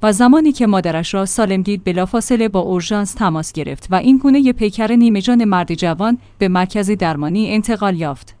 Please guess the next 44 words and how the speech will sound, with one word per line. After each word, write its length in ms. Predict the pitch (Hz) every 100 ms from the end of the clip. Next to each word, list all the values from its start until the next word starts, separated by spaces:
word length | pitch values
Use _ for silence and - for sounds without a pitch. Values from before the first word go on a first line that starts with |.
| -
هیچ 300 | 294 311 -
کس 200 | 277 -
نمی‌دانست 600 | 262 233 180 156 156 - -
چه 180 | - 277
حادثهٔ 560 | 247 220 226 269 254
شومی 320 | 247 233 214
در 140 | 202 185
این 140 | 254
خانه 280 | 262 233 208
رخ 180 | 185 -
داده 220 | 143 139
است. 320 | 117 - - -
پیرزن 440 | - 269 269 262 233
هم 220 | 226 220
که 140 | 214
تا 160 | 190 220
رسیدن 460 | 196 190 220 254
دخترش 580 | 262 220 185 - 196 190
در 160 | - 170
خواب 260 | - 196
بود، 220 | 185 240 -
از 180 | 208
چیزی 300 | - 220 185
خبر 360 | 190 196 165 160
نداشت 440 | 180 165 147 - - -
و 80 | 185
نمی‌دانست 760 | 196 220 190 175 156 160 -
چه 200 | - 269
بلایی 420 | 196 196 220 214 196
به 100 | 196
سر 200 | - 220
پسرش 540 | - 190 214 214 -
آمده 280 | 160 147 135
است. 260 | 131 - _ - - -
راز 260 | 202 220 254
این 280 | 233 262
ماجرا 420 | 240 175 175 170 180
در 180 | 190
سینهٔ 440 | 196 - 226 247 226
مرد 300 | 202 190 196
جوان 420 | 196 170 202 226
می‌تپید 520 | 240 247 240 214 196 -
و 100 | 202
همهٔ 420 | 214 247 262 262